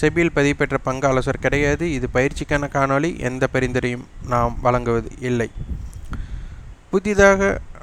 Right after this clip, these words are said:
நமது சேனல்ல இணையறவங்க, நம்ம சேனல்லையே பிளேலிஸ்ட் இருக்கு. அந்த பிளேலிஸ்ட்லேயே உங்களுக்கு தேவையான விஷயங்களை நம்ம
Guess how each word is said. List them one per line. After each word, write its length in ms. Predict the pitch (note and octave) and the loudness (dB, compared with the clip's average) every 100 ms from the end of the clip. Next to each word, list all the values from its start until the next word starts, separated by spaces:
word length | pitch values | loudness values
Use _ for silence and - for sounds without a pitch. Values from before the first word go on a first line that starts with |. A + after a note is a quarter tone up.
| F3+ | -8
நமது 520 | D#3 D3+ C#3+ C#3 B2 - - | -2 0 2 2 0 -4 -2
சேனல்ல 420 | D3+ C#3+ C#3+ C3+ C3 - | 2 4 4 2 0 -2
இணையறவங்க, 680 | C3+ C3+ C3+ B2+ C3 D3+ - - - - - | -4 0 4 2 2 -4 -6 -4 -4 -4 -6
நம்ம 200 | D3 C#3 | -2 0
சேனல்லையே 640 | C3 D3+ D#3 D#3+ D3+ D#3 F3+ - | 2 4 6 4 2 2 0 -2
பிளேலிஸ்ட் 480 | C#3+ D3 C#3+ C#3 C#3+ | 4 4 4 0 0
இருக்கு. 340 | C#3 - F#3+ - - - - - | 0 0 -2 -2 -6 -6 -8 -6
அந்த 240 | - C3 B2 - | -4 0 0 2
பிளேலிஸ்ட்லேயே 920 | F3 G#3 G3 E3+ - D3 D3 E3+ E3+ | 4 6 6 2 -2 -2 0 0 0
உங்களுக்கு 520 | - C#3+ D3 C#3 D#3 - | -4 0 2 2 0 0
தேவையான 520 | D3 C#3 C#3+ C#3 C3+ | 2 4 4 2 0
விஷயங்களை 880 | B2+ A#2+ - C#3 B2+ B2 B2 C3 C#3 | 0 -4 -2 -2 0 0 2 2 2
நம்ம 280 | C3 A2+ A2 | -2 -2 -2